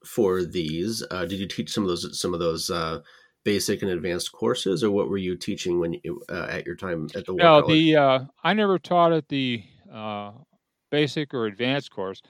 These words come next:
Speaker 2: The courses that I taught at were once I got here, uh, which have been in the past twenty years, uh, in, from August of two thousand on,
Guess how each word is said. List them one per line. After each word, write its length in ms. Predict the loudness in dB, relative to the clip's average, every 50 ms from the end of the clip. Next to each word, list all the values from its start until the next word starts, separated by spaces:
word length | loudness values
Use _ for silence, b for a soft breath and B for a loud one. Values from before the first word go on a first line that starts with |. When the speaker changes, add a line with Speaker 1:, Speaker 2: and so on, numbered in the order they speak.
| b b b b b
Speaker 2:
The 80 | -16 -8
courses 460 | -2 2 2 2 2 0 -4 -6 -4
that 140 | -4 -2 0
I 160 | 0 0 0
taught 340 | 0 -2 -2 0 0 0 2
at 300 | 0 0 0 -2 -4 -6
were 240 | -6 -6 -6 -6 -4
once 240 | -4 -6 -6 -4
I 120 | -4 -6 -4
got 240 | -2 -2 -2 -2 -2
here, 480 | -2 -2 -2 -2 -2 -4 -4 -6 -10 _ _ _ _ _ _ _ _ -10
uh, 280 | -6 -4 -2 0 -2 -2
which 400 | -4 -6 -8 -10 -12 -10 -10 -10
have 100 | -12 -10
been 160 | -8 -8 -8
in 140 | -8 -8 -10
the 80 | -12 -14
past 400 | _ -6 -6 -6 -6 -8 -12 -16
twenty 280 | -12 -12 -10 -10 -10
years, 500 | -10 -8 -8 -6 -6 -6 -6 -8 -14 _ _ _ _ _ _ _ _ -18
uh, 360 | -14 -12 -10 -8 -8 -8 -10 -12 -14 _ -16
in, 400 | -14 -12 -12 -12 -12 -14 -18 -18 -16
from 160 | -14 -8 -4
August 400 | -2 -2 -2 -4 -4 -10 -12 -14
of 80 | _ _
two 180 | -14 -12 -12
thousand 560 | -10 -6 -2 -2 0 0 -2 -4 -6 -12 -14 -14
on, 580 | -12 -8 -6 -6 -6 -6 -6 -8 -10 -14 -18